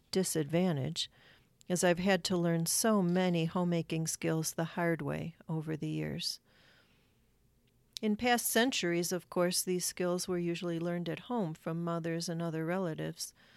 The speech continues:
Home economics as an academic field of study got its start in the eighteen hundreds as a means of teaching girls how to cook, sew, and manage a home economically. This was meant to be preparing them for their future,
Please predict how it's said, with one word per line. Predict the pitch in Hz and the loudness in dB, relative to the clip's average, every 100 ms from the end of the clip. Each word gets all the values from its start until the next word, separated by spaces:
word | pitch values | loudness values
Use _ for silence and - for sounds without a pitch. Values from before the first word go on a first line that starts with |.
| - _ _ _ _ - | -20 _ _ _ _ -8
Home | 233 226 | -2 -2
economics | 220 202 185 202 196 185 | 0 0 2 2 0 -2
as | 185 170 | -2 -2
an | 170 | -2
academic | 175 175 165 185 196 175 - | -2 -4 -4 -2 -2 -4 -6
field | - 175 165 | -4 -2 -2
of | 165 | -4
study | - - 277 247 185 | -4 -2 -2 0 -2
got | 185 180 175 | -2 -2 -4
its | - | -8
start | - - 175 175 - | -10 -4 -2 -2 -4
in | 190 175 | -6 -4
the | 175 | -4
eighteen | 170 170 - 170 | -4 -6 -6 -6
hundreds | 190 262 208 156 170 - | -4 -2 -2 -4 -4 -6
as | 160 | -6
a | 160 170 - - - - | -6 -8 -12 -20 -20 -2
means | 208 196 196 180 | 2 4 4 0
of | 170 | -4
teaching | - 190 175 170 170 | -4 -4 -2 -2 -2
girls | 175 175 170 - | 0 0 -2 -2
how | 165 | -2
to | 165 | -4
cook, | - 185 156 | -4 -6 -4
sew, | - - 165 170 | -4 -2 -2 -2
and | 160 165 | -2 -2
manage | 165 165 165 165 | -2 -2 -2 -2
a | 165 | -4
home | 190 180 175 175 - | -2 -2 -2 -4 -4
economically. | 160 170 202 254 165 - 156 175 190 _ _ _ _ - | -4 -2 -2 -2 -4 -4 -8 -10 -12 _ _ _ _ -6
This | 185 - | -4 -2
was | 180 | -2
meant | 180 185 180 - | 0 0 -2 -6
to | 196 | -6
be | 170 165 | -2 -4
preparing | 160 - 180 202 196 185 | -4 -8 -4 -2 0 0
them | 170 170 | -2 -4
for | - 160 | -4 -4
their | 156 156 | -4 -4
future, | - 294 - - 160 175 | -2 -2 -2 -4 -2 -4